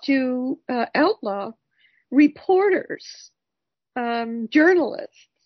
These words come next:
and reporters and writers from working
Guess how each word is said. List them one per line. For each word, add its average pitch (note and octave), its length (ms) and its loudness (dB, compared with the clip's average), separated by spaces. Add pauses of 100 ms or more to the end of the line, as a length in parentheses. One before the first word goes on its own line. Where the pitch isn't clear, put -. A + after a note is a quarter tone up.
(140)
and B3+ 180 -8
reporters B3+ 640 0
and A#3 160 -4
writers A#3+ 540 -2 (440)
from B3+ 420 -2
working A#3+ 760 -4